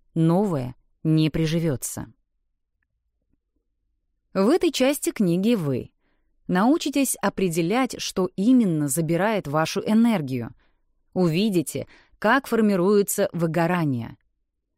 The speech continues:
Узнаете, почему иногда сложно отдыхать и как это изменить. Начнёте выстраивать новые границы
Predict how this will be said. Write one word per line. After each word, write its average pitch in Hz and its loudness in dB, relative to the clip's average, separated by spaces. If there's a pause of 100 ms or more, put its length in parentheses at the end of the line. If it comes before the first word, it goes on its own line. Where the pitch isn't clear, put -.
(120)
Узнаете, 277 4
почему 247 2
иногда 226 2
сложно 247 2
отдыхать 196 -2
и 175 0
как 147 -2
это 180 0
изменить. 220 2 (760)
Начнёте 311 0
выстраивать 202 0
новые 180 0
границы 175 -2